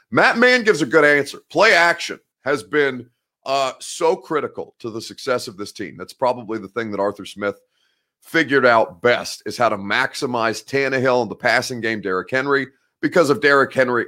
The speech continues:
because of Derrick Henry's threat in the running game. Uh, the play action is, uh,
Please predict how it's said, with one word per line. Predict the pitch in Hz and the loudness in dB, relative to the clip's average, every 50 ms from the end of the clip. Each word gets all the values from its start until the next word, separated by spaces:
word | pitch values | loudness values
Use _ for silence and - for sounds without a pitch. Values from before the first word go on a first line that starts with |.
| - - | -6 -12
because | 113 123 - 185 190 170 | -10 -2 2 2 2 2
of | 156 113 | 2 -2
Derrick | - 147 143 139 131 131 | 2 2 2 2 2 0
Henry's | - 143 135 127 120 117 - - | 0 -2 -2 -2 -4 -6 -6 -10
threat | _ - - 226 247 196 165 - - _ _ _ _ _ - | _ -6 0 2 2 2 2 -2 -8 _ _ _ _ _ -4
in | - 147 | -4 -2
the | 151 135 | -2 0
running | 151 185 214 208 165 127 | 2 2 2 2 0 -2
game. | 104 120 117 107 104 101 104 _ _ _ _ _ _ _ _ | 0 0 0 0 -2 -6 -10 _ _ _ _ _ _ _ _
Uh, | - 110 | -10 -8
the | 110 113 | -8 -8
play | - - 151 151 147 139 | -4 2 2 4 4 4
action | 135 131 131 - - - 104 90 87 _ _ _ _ _ _ _ | 2 2 0 -4 -6 -12 -12 -12 -14 _ _ _ _ _ _ _
is, | - - 127 127 123 117 101 107 | -4 0 0 0 0 -2 -2 0
uh, | 120 113 113 110 | 2 2 2 2